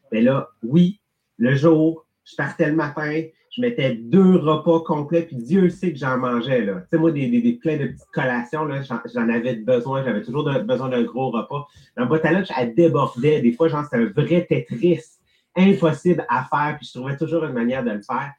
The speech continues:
Ben, sérieusement, j'ai vu, euh, complètement la différence dans mon compte bancaire. Et non seulement dans mon compte bancaire, mais dans ma confiance aussi, de me dire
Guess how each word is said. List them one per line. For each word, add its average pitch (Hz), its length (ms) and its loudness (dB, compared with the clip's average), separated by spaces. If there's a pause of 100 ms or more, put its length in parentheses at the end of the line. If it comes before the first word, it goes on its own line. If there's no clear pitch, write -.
(360)
Ben, 117 200 -2
sérieusement, 127 840 -4 (100)
j'ai 110 280 0
vu, 117 320 -4
euh, 120 240 0 (120)
complètement 156 600 -2
la 120 200 0
différence 117 540 -6
dans 110 140 -2
mon 107 160 -4
compte 147 240 -6
bancaire. 123 500 -4 (400)
Et 117 60 0
non 185 140 6
seulement 156 280 2
dans 131 140 2
mon 120 100 2
compte 120 220 0
bancaire, 107 280 -4
mais 123 100 -2
dans 107 160 -2
ma 110 120 -4
confiance 127 840 -4
aussi, - 360 -4
de 110 120 0
me 104 40 -4
dire 135 240 -6